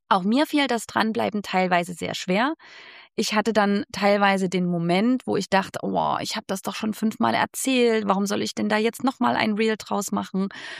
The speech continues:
Irgendwann gehen einem die Ideen aus. Und jetzt komme ich natürlich wieder um die Ecke, das, was ich natürlich mit allen meinen Kunden mache und was ich nicht müde werde zu erzählen, habe einen guten Contentplan, damit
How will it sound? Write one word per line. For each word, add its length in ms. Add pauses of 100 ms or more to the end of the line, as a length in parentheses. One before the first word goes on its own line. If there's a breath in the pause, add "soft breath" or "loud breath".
(160 loud breath)
Irgendwann 500
gehen 220
einem 240
die 100
Ideen 380
aus. 340 (580 loud breath)
Und 520 (840)
jetzt 200
komme 140
ich 60
natürlich 420
wieder 260
um 160
die 120
Ecke, 520
das, 160
was 140
ich 100
natürlich 340
mit 160
allen 240
meinen 240
Kunden 340
mache 280
und 260
was 200
ich 180
nicht 260
müde 320
werde 300
zu 160
erzählen, 560 (520 loud breath)
habe 500
einen 380
guten 400
Contentplan, 1000 (720 loud breath)
damit 300